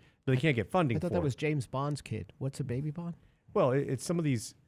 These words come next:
Speaker 1: these states are saying that they want to, when the child is born, they're going to create an account, a
Speaker 2: Okay.
Speaker 1: government account for them
Speaker 2: Uh-huh.
Speaker 1: and put X amount aside either up front when they're born or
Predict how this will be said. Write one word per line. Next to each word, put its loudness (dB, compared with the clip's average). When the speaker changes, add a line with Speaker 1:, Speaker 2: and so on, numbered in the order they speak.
Speaker 1:
these -4
states -2
are -6
saying -4
that -4
they -4
want -2
to, -2
when -4
the -2
child 0
is -4
born, -2
they're -2
going -2
to -4
create -4
an -4
account, -6
a -12
Speaker 2:
Okay. -6
Speaker 1:
government 0
account -8
for 2
them -4
Speaker 2:
Uh-huh. -6
Speaker 1:
and -2
put 0
X 0
amount 0
aside -4
either -4
up -8
front -4
when -2
they're -4
born -2
or 0